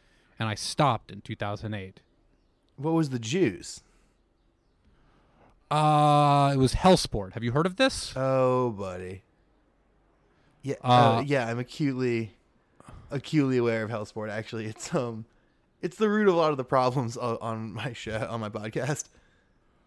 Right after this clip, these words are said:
Speaker 1: Well, I, uh, I decided I wanted to try a new juice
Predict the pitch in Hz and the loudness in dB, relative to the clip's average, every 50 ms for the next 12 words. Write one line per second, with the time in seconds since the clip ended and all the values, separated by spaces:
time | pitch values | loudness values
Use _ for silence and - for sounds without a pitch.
0 | _ _ _ _ _ _ _ - - 123 127 139 139 131 123 120 - - 117 113 | _ _ _ _ _ _ _ -8 0 4 6 6 8 6 6 4 0 -2 0 2
1 | 117 120 117 113 110 107 104 104 - - - - - - _ _ _ _ _ _ | 4 4 4 2 0 0 -2 -4 -4 -6 -12 -20 -20 -20 _ _ _ _ _ _
2 | _ _ _ _ _ _ _ _ _ _ _ _ _ _ _ _ _ _ _ _ | _ _ _ _ _ _ _ _ _ _ _ _ _ _ _ _ _ _ _ _
3 | _ _ _ _ _ _ _ - - _ _ _ _ _ _ - 143 147 151 151 | _ _ _ _ _ _ _ -20 -20 _ _ _ _ _ _ 2 4 6 6 4
4 | - - 165 151 151 165 165 160 151 131 127 127 135 139 143 139 - - 113 - | 2 2 4 6 6 8 8 8 8 8 8 8 8 8 6 6 4 0 -4 -2
5 | - 127 123 123 123 120 113 113 120 131 135 127 113 - 143 175 165 147 160 - | 0 2 4 6 6 6 6 6 6 6 6 4 2 2 4 4 4 4 2 0
6 | - - - - - | -4 -6 -6 -8 -12